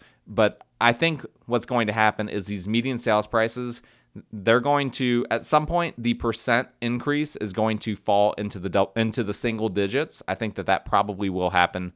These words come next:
uh, before the end of this year. And, um, that'll be the first time since the pandemic that we've had that happen.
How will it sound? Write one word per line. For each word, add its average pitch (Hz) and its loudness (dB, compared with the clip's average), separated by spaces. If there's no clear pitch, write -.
uh, 92 2
before 95 -2
the 101 -6
end 95 -4
of 87 -6
this 87 -8
year. 165 0
And, 107 4
um, 98 4
that'll 117 2
be 127 0
the 113 -2
first 120 -2
time 120 2
since 117 -2
the 113 -2
pandemic 123 0
that 110 0
we've 110 -2
had 117 2
that 107 2
happen. 107 2